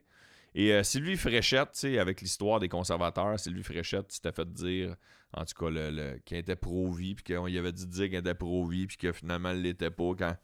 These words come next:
quand elle a perdu, en tout cas. C'était cacophonique, puis elle était bonne joueuse. L'ancienne médaillée olympique Sylvie Fréchette a été bonne joueuse. Elle présentait le mois de septembre, puis, euh, sa façon de la présenter, c'était «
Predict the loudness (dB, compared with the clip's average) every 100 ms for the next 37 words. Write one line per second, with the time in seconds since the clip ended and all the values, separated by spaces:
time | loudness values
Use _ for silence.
0 | -18 -20 -20 -18 0 2 2 4 2 2
1 | -4 -2 -2 -2 -6 -8 _ _ _ -20
2 | _ -2 0 4 4 6 6 4 4 0
3 | 4 6 6 6 6 6 6 6 8 6
4 | 2 -2 -6 _ -2 0 2 0 2 2
5 | 4 4 6 6 6 6 4 4 2 0
6 | 0 0 0 0 0 2 2 2 2 0
7 | 2 2 2 0 -8 -20 -2 2 6 6
8 | 6 6 6 8 6 6 4 6 6 6
9 | 2 -2 -4 -14 -20 _ -2 4 4 6
10 | 6 6 6 4 4 4 4 4 2 2
11 | 2 2 2 4 4